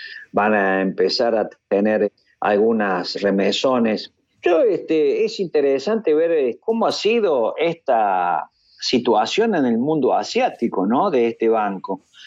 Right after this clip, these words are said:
Yo no he visto la misma oleada de pánico, en, por lo menos lo que uno puede leer en la prensa, que se haya transmitido en, en el sistema financiero asiático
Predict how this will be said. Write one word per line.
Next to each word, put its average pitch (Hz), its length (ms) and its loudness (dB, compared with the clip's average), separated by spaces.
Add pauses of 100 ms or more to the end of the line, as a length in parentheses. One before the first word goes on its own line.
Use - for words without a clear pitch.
(280)
Yo 285 140 0
no 214 80 4
he 185 60 2
visto 214 320 0
la 120 360 0 (200)
misma 113 840 0 (240)
oleada 131 460 2
de 120 120 0
pánico, 151 960 -2
en, 98 460 -4 (160)
por 113 140 2
lo 120 100 2
menos 156 240 2
lo 113 160 0
que 104 160 0
uno 113 280 0
puede 110 240 0
leer 113 220 0
en 113 120 0
la 113 100 0
prensa, 190 560 -2 (380)
que 123 140 2
se 127 140 2
haya 151 160 2
transmitido 113 640 0
en, 104 240 -2 (120)
en 104 180 0
el 98 80 2
sistema 135 540 0
financiero 117 680 0
asiático 208 840 -2